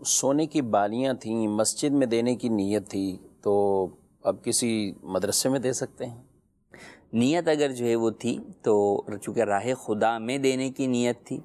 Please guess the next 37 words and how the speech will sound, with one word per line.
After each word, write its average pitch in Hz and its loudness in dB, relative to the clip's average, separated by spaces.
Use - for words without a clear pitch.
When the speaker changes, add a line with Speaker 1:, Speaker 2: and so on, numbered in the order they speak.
Speaker 2:
تو - -6
اس - 0
صورت 107 0
کے 110 0
اندر، 98 -2
آ، 95 4
راہ 98 2
خدا 110 0
کی 113 -4
نیت 110 -2
اپنی 120 -4
جگہ 113 0
باقی 110 -2
ہے، 131 -2
تو 127 -4
نیت 123 -2
تبدیل 117 0
کرنے 107 -2
کے 107 -4
اندر 104 -2
کوئی 104 0
حرج 101 -2
اس 139 0
اعتبار 104 2
سے 110 -6
کہ 110 -8
کسی - -2
ایک 110 2
جگہ 104 2
کے 107 -2
بجائے 101 2
دوسری 101 0
جگہ 104 2
صدقے 101 -4
میں 104 -2
دے 92 -2
دی، 110 -8